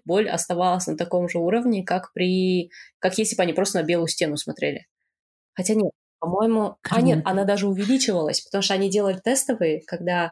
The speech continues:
Speaker 1: они их пикают лазером, они смотрят на белую стену, они смотрят на нейтральную картину, ну, которых у них никаких чувств не вызывает. И вот когда именно они смотрели на картины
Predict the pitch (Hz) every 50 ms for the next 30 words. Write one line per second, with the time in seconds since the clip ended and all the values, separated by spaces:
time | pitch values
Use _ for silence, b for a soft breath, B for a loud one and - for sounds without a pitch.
0 | - _ - 175 185 185 185 180 175 170 165 170 - - - _ _ _ _ _
1 | _ _ _ _ _ _ _ _ - 185 185 180 165 160 - 156 160 170 - 220
2 | 277 330 427 440 - _ _ _ - 185 185 185 - - 185 175 175 - 165 -
3 | 170 165 156 202 254 311 339 330 311 320 - - 262 269 247 247 247 233 220 -
4 | - 175 175 175 - - 180 180 180 151 165 170 - 175 170 165 160 160 160 160
5 | 160 - - 220 254 294 311 302 285 269 262 - 240 233 - - - 240 226 220
6 | 214 220 262 269 - 233 - 202 190 180 180 - 196 175 180 180 - - - 196
7 | 190 - 185 - - - 170 - - 180 170 165 165 - 170 175 202 240 285 277
8 | 254 - B B B B B B B B B 202 208 190 208 196 202 - 208 185
9 | 185 202 208 185 - - 220 214 208 190 185 180 175 175 - - 190 185 190 202
10 | 185 180 175 170 170 165 170 165 - - - 196 180 180 170 160 160 151 - 190
11 | 190